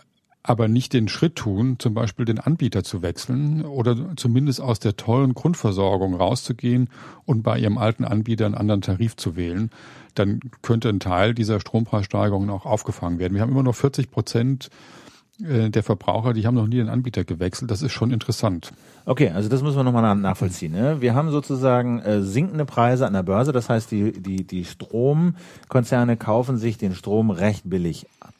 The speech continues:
Speaker 2: ein, geben aber die, dadurch steigt die Umlage an unserem, pro Kilowattstunde an unserem Strompreis,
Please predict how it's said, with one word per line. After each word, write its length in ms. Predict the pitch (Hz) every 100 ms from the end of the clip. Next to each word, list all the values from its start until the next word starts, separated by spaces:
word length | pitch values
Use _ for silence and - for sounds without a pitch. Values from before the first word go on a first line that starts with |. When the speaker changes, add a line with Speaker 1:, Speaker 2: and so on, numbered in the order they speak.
| -
Speaker 2:
ein, 400 | 95 95 135 214 - - - - -
geben 400 | 95 110 151 196
aber 280 | - 131 131
die, 400 | 113 107 117 127
dadurch 300 | 107 110 107
steigt 340 | - 95 92
die 100 | 95
Umlage 480 | 78 117 147 170 165
an 100 | 127
unserem, 460 | 135 143 139 135 131
pro 200 | - 135
Kilowattstunde 640 | - 147 143 143 147 147
an 100 | 143
unserem 280 | 135 135 135
Strompreis, 520 | 127 143 139 147 135